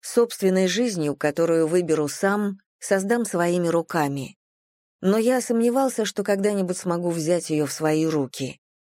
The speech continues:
Сомнение и делало меня несчастным. Анна Ахматова всегда жила своей жизнью.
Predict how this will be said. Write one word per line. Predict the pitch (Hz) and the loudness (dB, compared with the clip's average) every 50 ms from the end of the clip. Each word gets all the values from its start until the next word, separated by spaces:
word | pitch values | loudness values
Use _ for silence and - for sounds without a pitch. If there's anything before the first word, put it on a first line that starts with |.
| _ _ _ | _ _ _
Сомнение | - - - 180 180 180 180 190 214 220 214 202 196 196 190 185 185 - _ _ | -6 0 0 2 2 4 2 2 2 2 2 2 2 2 2 0 0 -2 _ _
и | - 185 | -2 -2
делало | 175 170 170 226 233 214 180 151 147 147 143 | -2 0 0 0 2 2 2 2 2 2 2
меня | 143 143 147 147 147 151 160 156 151 151 - _ _ - - | 0 0 0 0 0 0 -2 -2 -4 -6 -10 _ _ -8 -4
несчастным. | 170 170 165 160 - - 190 160 143 135 - - 139 139 127 - 190 - _ _ _ _ _ _ _ _ _ _ _ _ _ _ _ _ _ _ _ _ _ _ _ _ _ - | -2 -2 -2 -2 -2 -2 -2 -2 -2 -4 -6 -8 -8 -8 -8 -10 -14 -16 _ _ _ _ _ _ _ _ _ _ _ _ _ _ _ _ _ _ _ _ _ _ _ _ _ 0
Анна | 208 247 262 269 269 | 0 2 2 2 0
Ахматова | 240 - 262 294 302 294 262 240 254 233 | 0 2 2 2 2 0 0 0 0 0
всегда | - - 233 214 208 269 277 262 | 0 -2 -2 0 0 0 0 0
жила | 208 196 185 180 190 196 190 | 0 2 2 2 2 0 0
своей | - - 170 165 160 160 170 170 170 | -2 -2 0 0 0 0 0 0 0
жизнью. | 156 147 151 151 147 135 135 139 135 135 135 131 - - | 0 -2 -2 -2 -2 -4 -4 -6 -8 -6 -6 -6 -8 -10